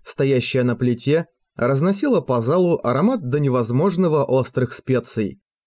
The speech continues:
Именно поэтому и Харуюки, и остальные легионеры сидели, морщив носы и стараясь не говорить друг с другом.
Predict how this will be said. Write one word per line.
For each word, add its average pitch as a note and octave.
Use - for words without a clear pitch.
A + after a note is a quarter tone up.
Именно D3
поэтому C3
и C#3+
Харуюки, B2+
и C3+
остальные C3+
легионеры B2
сидели, D3
морщив G#3
носы C3
и C3+
стараясь G3+
не E3+
говорить E3
друг B2
с A2+
другом. A2+